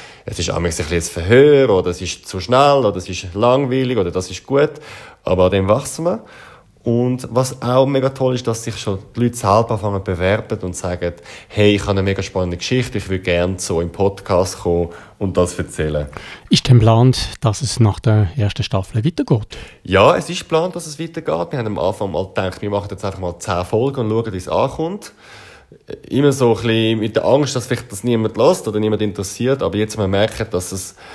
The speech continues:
Speaker 1: ähm, viel gestreamt wird und wir gutes Feedback bekommen,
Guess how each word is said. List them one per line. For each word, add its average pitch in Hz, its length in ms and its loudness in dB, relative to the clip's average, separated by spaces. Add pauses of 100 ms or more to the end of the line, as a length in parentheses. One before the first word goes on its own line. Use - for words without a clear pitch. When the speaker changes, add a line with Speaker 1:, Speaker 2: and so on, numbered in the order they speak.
(220)
Speaker 1:
ähm, 85 380 -2
viel 147 400 -2
gestreamt 156 640 -2
wird 143 320 2
und 101 80 0
wir 95 80 0
gutes 131 280 -2
Feedback 127 360 0
bekommen, 98 400 -2